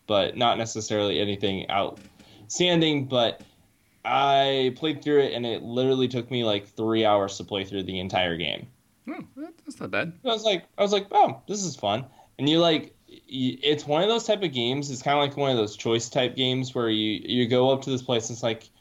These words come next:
Speaker 1: "There's five different things in this area that you could click on." And so you click on
Speaker 2: Mm-hmm.
Speaker 1: this, like, puddle, and it's like,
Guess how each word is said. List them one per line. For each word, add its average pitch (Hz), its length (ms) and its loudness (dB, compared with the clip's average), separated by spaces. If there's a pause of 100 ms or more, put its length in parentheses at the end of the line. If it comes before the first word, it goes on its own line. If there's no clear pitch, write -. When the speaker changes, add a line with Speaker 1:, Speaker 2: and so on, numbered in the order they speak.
(340)
Speaker 1:
"There's 156 240 2
five 180 280 2
different 175 360 -4
things 165 280 0
in 147 120 -4
this 131 180 -6
area 143 280 4
that 104 80 -2
you 107 120 0
could 110 180 -6
click 147 240 -2
on." 98 180 2
And 92 140 -6
so 117 100 -4
you 107 100 2
click 143 280 -2
on 135 100 4
Speaker 2:
Mm-hmm. 123 60 2
Speaker 1:
this, 120 240 0
like, 113 320 0
puddle, 127 400 2
and 107 100 -8
it's 117 160 -10
like, 117 320 -2